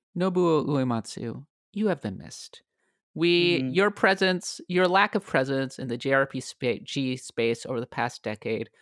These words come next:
Speaker 1: has very much been felt, and it is so wonderful to have you two back, even for a short amount of time.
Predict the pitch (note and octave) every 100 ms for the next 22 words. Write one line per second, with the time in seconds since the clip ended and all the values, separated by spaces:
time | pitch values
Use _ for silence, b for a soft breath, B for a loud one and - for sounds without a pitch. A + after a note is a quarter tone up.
0 | b b _ - F3+ D#3 D3 D3+ F3+ F3+
1 | D3+ A#2 - A2+ G#2+ - G#2 - - -
2 | _ _ _ _ - D#3+ D3+ D3 - -
3 | F3 D#3+ C3+ B2 A#2+ - A2+ A2 - -
4 | C3 C3 A#2 B2+ B2 - B2 - A#2+ -
5 | _ _ _ _ - G3+ G3 - D#3+ D3
6 | - B2+ B2 B2 A#2 - A2 A2+ A#2